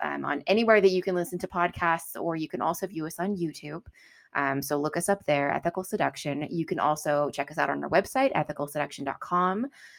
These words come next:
Um, you can also search for us as Ethical Seduction on Instagram and Facebook and FetLife and all the social media places. So please, whatever is your preference of social media platform, feel free to track us down and, and keep track of us there and interact with us a little.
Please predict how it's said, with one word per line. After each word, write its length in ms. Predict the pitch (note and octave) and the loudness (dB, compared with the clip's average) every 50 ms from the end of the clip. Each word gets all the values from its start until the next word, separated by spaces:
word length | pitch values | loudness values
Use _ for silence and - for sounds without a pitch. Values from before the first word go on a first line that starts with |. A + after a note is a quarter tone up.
| - - - | -6 0 4
Um, 260 | D#3 D#3+ D#3 D3+ D3+ | 4 4 4 4 2
you 100 | D3 D3 | 0 -2
can 120 | - - | 0 4
also 400 | - D#3 E3 - - D#3 D3 C#3 | 4 4 4 4 2 -2 -4 -4
search 420 | C#3 - - - G#3+ G3+ - - - - | -4 -4 2 4 4 4 2 0 -6 -8
for 200 | - F3+ F3 E3 | -4 -2 0 2
us 160 | D#3 D3+ D3+ - | 2 2 2 2
as 180 | - D#3 D#3 D#3 | 2 2 2 2
Ethical 280 | - - - D#3 D#3 D3+ | -2 -4 -4 -6 -8 -8
Seduction 440 | - - - D3 - - - D3 C#3+ | -6 -6 -6 -6 -6 -6 -6 -6 -2
on 420 | - - F3+ F#3 F3 D#3+ D3+ D3 D3+ - - | 0 2 2 4 4 2 2 0 -2 -4 -2
Instagram 680 | B3+ B3+ A#3+ - - A3 - G#3 F#3+ F3+ E3 D#3 D3 - - - D#3+ | -2 -4 -2 -4 -6 -4 -2 0 0 0 0 -2 -4 -6 -6 -6 -4
and 140 | D#3 D#3+ - | -6 -6 -6
Facebook 560 | - - C#4 C4 B3 - - G#3 F#3 E3 - - - | -8 -6 -6 -6 -6 -4 -2 0 0 0 0 -2 -4
and 280 | F3+ E3+ E3+ E3+ E3+ - | -2 -2 -2 -2 -4 -6
FetLife 560 | - - C4 - - G3+ F3+ E3 D#3+ D#3 D#3 - | -4 -4 -2 -2 0 2 2 2 2 0 -4 -4
and 260 | - E3 D#3+ E3 D#3 - - - - - _ _ - | -4 -2 -2 -2 -4 -6 -10 -20 -20 -20 _ _ 6
all 140 | B3 C#4 C#4+ | 8 8 8
the 80 | B3 B3+ | 6 4
social 300 | - C4+ B3 B3 - A#3+ | 4 4 2 4 2 2
media 300 | A3+ A#3 A#3 A#3 G#3+ G3+ | 2 2 2 2 2 4
places. 500 | - F#3+ E3+ D#3+ - D3+ D3+ D3+ D3+ - | 4 4 2 2 2 -2 -4 -4 0 2
So 120 | G3+ F#3+ | 2 2
please, 340 | F#3 - B3 A3+ G3 F3+ D#3 | 2 2 2 4 4 4 4
whatever 300 | F3 F3+ F#3+ F#3 G3 G3 | 6 4 6 6 4 4
is 180 | E3 F#3 E3+ F#3 | 4 4 4 6
your 260 | F#3 F3 E3+ E3 D#3+ | 6 6 6 4 2
preference 840 | - - - A#3+ F3 - - - G3 F#3 F3+ F3+ - - - - - - - - - _ - | -2 -2 2 2 2 2 2 2 2 2 2 0 -4 -8 -12 -14 -16 -20 -20 -20 -8 _ 2
of 120 | G3 F#3+ | 2 4
social 280 | - F#3+ F#3 - F3+ F3 | 4 4 4 4 2 2
media 300 | F3 F3+ F3 E3+ E3 D#3 | 2 4 4 4 2 2
platform, 540 | - D#3 D3+ D3 - D#3 D3+ D3 C#3+ C#3+ | 2 2 2 2 2 0 0 0 0 0
feel 160 | D#3+ - F3+ E3+ | -2 -2 -2 -2
free 140 | - F3+ E3 | 0 -2 -2
to 60 | E3 | -2
track 260 | - - D#3 D3 D3 | 0 0 0 0 0
us 100 | D3+ D3 | -4 -6
down 220 | - D3 C#3+ C#3+ D3 | -6 -4 -4 -4 -4
and, 260 | D3+ D3+ D3+ D3+ - | -4 -6 -8 -8 -10
and 380 | - D#3+ D#3 D#3 D#3+ - - | -10 -8 -8 -6 -8 -8 -8
keep 160 | - E3+ E3 - | -10 -12 -10 -8
track 220 | - E3 - - | -8 -8 -8 -8
of 80 | - E3+ | -10 -12
us 100 | E3+ - | -10 -6
there 160 | - E3+ E3 | -6 -4 -4
and 100 | E3+ D#3+ | -4 -4
interact 300 | E3+ F3 F3+ F#3 G3+ _ | -4 -4 -4 -6 -8 _
with 120 | - - E3+ | -14 -16 -16
us 100 | - - | -14 -10
a 60 | C#3+ | -10
little. 240 | C#3+ C#3+ D3 D#3 | -8 -8 -8 -10